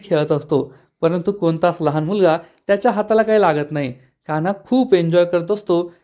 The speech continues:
दोन दिवस दाभाडे मावशीमुळे जो स्ट्रेस आलाय, तो स्ट्रेस तो कमी करत असतो. तर इकडे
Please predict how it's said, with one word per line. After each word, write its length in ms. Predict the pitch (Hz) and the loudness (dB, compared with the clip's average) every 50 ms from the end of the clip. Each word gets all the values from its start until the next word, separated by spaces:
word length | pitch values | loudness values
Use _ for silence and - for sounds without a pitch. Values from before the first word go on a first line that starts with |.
| _ _ - | _ _ -8
दोन 300 | 131 147 170 190 190 180 | -4 -2 0 0 0 0
दिवस 260 | 175 180 180 190 175 | 2 2 2 2 2
दाभाडे 400 | 139 147 147 147 143 156 170 180 | 2 0 0 0 0 -2 -4 -4
मावशीमुळे 460 | 170 170 170 165 - 185 180 180 175 | -4 -4 -6 -6 -6 -6 -4 -4 -2
जो 100 | 180 190 | -2 -4
स्ट्रेस 380 | 185 - - - 160 151 156 - | -4 -4 -6 -4 -4 -2 0 0
आलाय, 260 | 208 202 180 180 185 - - _ _ _ - | 2 2 2 2 0 -4 -10 _ _ _ -2
तो 100 | - 240 | 0 0
स्ट्रेस 380 | 240 240 - 220 214 226 220 - | 0 0 2 2 2 2 2 2
तो 80 | 240 | 0
कमी 300 | 233 240 - 190 180 180 | 2 2 0 -2 -2 -2
करत 300 | 175 175 170 156 156 156 | 0 0 2 2 2 2
असतो. 440 | 147 143 147 - 165 143 135 135 - _ _ _ _ _ - | 0 -4 -4 -4 -4 -4 -4 -6 -10 _ _ _ _ _ -6
तर 80 | 156 | -4
इकडे 380 | 151 170 165 196 185 170 175 180 | -4 -2 0 2 2 2 2 0